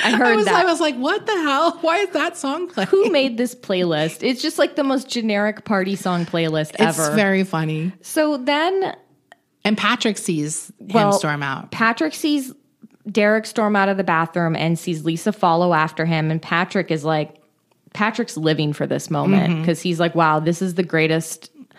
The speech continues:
Speaker 1: gossip that's
Speaker 2: I cannot
Speaker 1: happened."
Speaker 2: wait to <laughs> tell the girls in accounting.
Speaker 1: <laughs> He says, "Well, well, well, living dangerously, aren't we?" And she goes, "Patrick, you silly old queen." <laughs> Derek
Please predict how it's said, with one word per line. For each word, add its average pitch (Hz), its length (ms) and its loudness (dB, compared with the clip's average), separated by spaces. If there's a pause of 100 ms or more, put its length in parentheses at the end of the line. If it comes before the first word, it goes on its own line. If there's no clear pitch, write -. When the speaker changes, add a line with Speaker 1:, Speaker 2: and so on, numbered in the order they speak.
(340)
Speaker 1:
gossip 180 540 0 (300)
that's 185 200 -2
Speaker 2:
I - 40 -10
cannot 160 280 2
Speaker 1:
happened." 160 280 -2
Speaker 2:
wait 175 380 0
to 254 80 2
<laughs> - 20 -6
tell 392 320 0
the 180 120 0
girls 175 360 -2
in 202 80 0
accounting. 202 560 -2 (240)
Speaker 1:
<laughs> 285 120 2 (280)
He 392 300 2
says, 254 460 0 (640)
"Well, 190 360 2
well, 208 280 2
well, 254 320 2
living 190 360 0
dangerously, 202 720 0
aren't 220 220 0
we?" 294 320 -2 (500)
And 202 160 2
she 226 120 -2
goes, 185 220 0
"Patrick, 247 600 0
you 247 120 4
silly 185 440 0
old 160 260 -2
queen." 165 680 -4 (540)
<laughs> - 880 -6
Derek 285 400 2